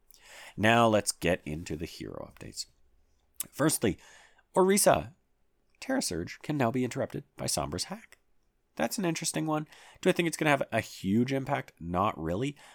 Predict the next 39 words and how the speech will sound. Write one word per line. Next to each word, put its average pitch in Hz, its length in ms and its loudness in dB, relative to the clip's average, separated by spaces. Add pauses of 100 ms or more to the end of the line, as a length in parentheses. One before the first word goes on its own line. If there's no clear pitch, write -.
I 98 60 -2
think 107 300 0
at 92 240 2
a 107 120 2
very 87 360 2
high 78 360 -2
level 104 360 0
of 120 100 -4
play, 135 380 -4
it 87 160 -4
might 80 240 -4
have 71 160 -8
more 85 340 0
impact 160 400 -4
because 87 440 -2 (300)
you 85 160 0
would 90 120 4
actually 82 520 -2
see, 73 540 -2
uh, 65 360 -10
D 73 140 -6
P - 120 -8
S 67 100 -4
players - 340 -8 (360)
counterpicking 85 560 -2
Orisa 71 540 -4
with 80 460 -6 (280)
Sombra. 101 520 -2 (460)
But 107 420 4 (880)
at - 100 -14
the 101 60 -6
same 98 300 0
time, 85 320 -2
the 76 80 -8
fact 85 260 -2
that 78 120 0
it's 71 220 -6
one 85 300 0
ability, 78 640 -2